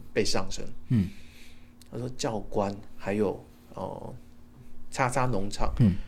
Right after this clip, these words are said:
Speaker 1: 而且工作人员很多都很壮嘛，
Speaker 2: 嗯。
Speaker 1: 然后教官也是男生，五个人抓不住一个小女生。
Speaker 2: 哎，常常听到这种
Speaker 1: 对。
Speaker 2: 东西，就是抓不住，
Speaker 1: 对。
Speaker 2: 然后就力气变很大，
Speaker 1: 他说力气变超大，
Speaker 2: 这样。嗯。
Speaker 1: 而且声音完全不像，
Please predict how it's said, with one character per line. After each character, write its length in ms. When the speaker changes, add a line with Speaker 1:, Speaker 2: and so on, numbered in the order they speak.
Speaker 1:
而 80
且 80
工 180
作 140
人 120
员 100
很 100
多 120
都 100
很 100
壮 320
嘛， 180
Speaker 2:
嗯。 140
Speaker 1:
然 100
后 60
教 180
官 160
也 80
是 60
男 200
生， 320
五 220
个 120
人 200
抓 180
不 100
住 200
一 20
个 80
小 180
女 160
生。 160
Speaker 2:
哎， 160
常 160
常 80
听 180
到 140
这 140
种 80
Speaker 1:
对。 160
Speaker 2:
东 260
西， 220
就 120
是 240
抓 160
不 140
住， 320
Speaker 1:
对。 140
Speaker 2:
然 100
后 100
就 100
力 180
气 160
变 180
很 120
大， 180
Speaker 1:
他 80
说 140
力 120
气 140
变 200
超 360
大， 40
Speaker 2:
这 60
样。 60
嗯。 20
Speaker 1:
而 40
且 120
声 180
音 80
完 140
全 100
不 80
像， 240